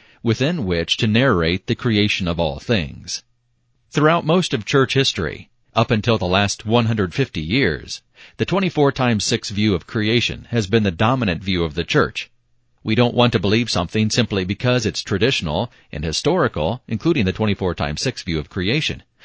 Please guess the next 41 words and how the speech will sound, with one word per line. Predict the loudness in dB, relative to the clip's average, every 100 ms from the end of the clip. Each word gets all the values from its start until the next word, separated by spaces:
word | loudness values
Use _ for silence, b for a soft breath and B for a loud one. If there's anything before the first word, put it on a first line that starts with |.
| B B -6
but | 0
we | 4
do | 4
want | 4 2
to | 2
believe | 2 2 2
a | 2
doctrine | 2 0 -2 -2
because | -2 -2 -2 -2 -4
it's | -4
supported | -4 0 2 2
by | 2 0
the | -2
text | -4 -6 -4
of | -4
Scripture. | -2 -2 -2 -6 -8 _ _ _ _ _ 0
In | 2
this | 2
particular | 2 0 0 0 -2
case, | -2 0 0 -2 -8 0
it | 0
is | 2
believed | 0 2 0
by | 2 2
many | 4 2
conservative | 0 -2 0 0 2 0 0
theologians | 0 2 0 0 -4 -6 -12 b b b
that | -4
the | -4
twenty-four | -2 -2 0 0 0
times | 0 0 0
six | -2 -4 -2
view, | 0 2 0 -8 B B B
in | -2 0
addition | 4 2 2 0
to | 0
having | 0 0 -2
the | 0
weight | 0
of | 0
history, | -2 -4 -4 -4 -6